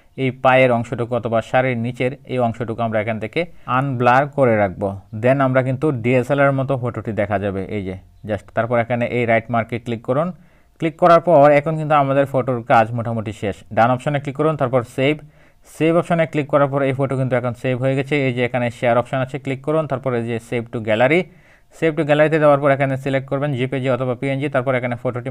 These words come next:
মার্ক করুন, তারপর এই যে ওকেতে ক্লিক করুন। ক্লিক করলেই এই ফটো আমাদের মোবাইল ফোনের গ্যালারিতে সেভ হয়ে গেছে। এখন আমি আপনাদের কম্পেয়ার করে দেখাচ্ছি আগে কেমন ছিল, পরবর্তীতে এই ফটোটি কেমন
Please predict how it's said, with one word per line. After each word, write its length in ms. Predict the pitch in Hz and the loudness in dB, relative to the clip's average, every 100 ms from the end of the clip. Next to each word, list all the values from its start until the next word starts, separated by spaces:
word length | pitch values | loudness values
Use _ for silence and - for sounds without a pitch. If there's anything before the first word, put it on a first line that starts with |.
| 127 | -2
মার্ক 180 | 120 - 147 | -2 -4 -4
করুন, 220 | 156 170 156 | -2 -2 -4
তারপর 220 | 135 120 113 | -4 -2 -4
এই 40 | 107 | -2
যে 60 | 110 | 0
ওকেতে 260 | 110 120 120 120 | 0 -2 -4 -6
ক্লিক 160 | 139 - | -8 -2
করুন। 200 | 170 185 175 - _ _ _ | 0 2 -2 -12 _ _ _
ক্লিক 180 | 175 180 190 | -2 0 4
করলেই 280 | 165 151 156 135 | 6 6 4 2
এই 60 | 139 135 | 0 0
ফটো 200 | 131 131 | 0 0
আমাদের 220 | 123 123 123 | 0 -2 -2
মোবাইল 240 | 120 113 120 | -2 -2 -2
ফোনের 240 | 123 117 113 | -4 -4 -2
গ্যালারিতে 420 | 113 113 117 117 175 170 _ _ _ _ | 0 0 0 0 -2 -2 _ _ _ _
সেভ 180 | - 131 107 123 | -2 -2 0 2
হয়ে 160 | 127 113 | 2 2
গেছে। 260 | 104 - 92 110 - | -2 -6 -10 -8 -6
এখন 160 | 127 151 156 | -2 0 0
আমি 100 | 151 151 | 0 -2
আপনাদের 260 | 147 139 139 | -4 -6 -2
কম্পেয়ার 360 | 139 135 143 135 151 | 0 0 0 0 2
করে 140 | 143 117 | 0 2
দেখাচ্ছি 380 | 117 139 135 147 143 110 | 0 0 -2 -4 -2 -2
আগে 160 | 120 131 131 | -2 -4 -4
কেমন 220 | 123 123 127 | -4 -4 -4
ছিল, 140 | 127 120 120 123 | -4 -4 -2 -2
পরবর্তীতে 520 | 120 113 113 117 113 104 | -4 -4 -6 -8 -6 -6
এই 60 | 120 | -6
ফটোটি 360 | 123 117 117 151 170 - _ _ _ | -6 -8 -6 -8 -10 -16 _ _ _
কেমন 240 | 165 170 | -2 2